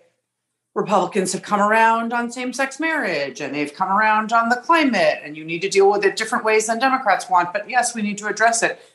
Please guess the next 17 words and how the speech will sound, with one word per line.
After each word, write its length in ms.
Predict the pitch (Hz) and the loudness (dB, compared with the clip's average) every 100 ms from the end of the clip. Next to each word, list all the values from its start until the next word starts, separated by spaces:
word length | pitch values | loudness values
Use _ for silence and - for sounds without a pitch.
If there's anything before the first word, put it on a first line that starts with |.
| _ 214 | _ 0
Yes, 380 | 240 - - - | 2 2 -4 -12
policy 560 | - 269 285 285 240 | 0 2 2 0 -4
positions 600 | - 180 196 202 170 156 - | -6 -6 -4 -2 0 0 -2
shift, 560 | - 208 - - - _ _ _ _ _ | 2 2 2 -8 -18 _ _ _ _ _
but 360 | 160 196 185 - 170 160 165 _ | -2 2 2 -2 -10 -10 -14 _
what 420 | - 165 185 214 | -8 0 2 2
gerrymandering 840 | - 233 240 214 190 190 190 185 185 | 2 4 4 4 4 2 2 0 0
is 160 | 160 - | -4 -2
going 300 | 175 175 175 | 0 0 2
to 180 | - 131 | -2 -2
do 280 | 156 165 | 2 4
to 40 | 180 | 4
the 100 | 175 | 0
structure 540 | - - 151 - 170 | -2 2 0 2 0
of 120 | 165 | 0
our 100 | 147 | 0
system 720 | 135 - 165 - 233 240 269 | -2 -4 -6 -2 -2 -2 -4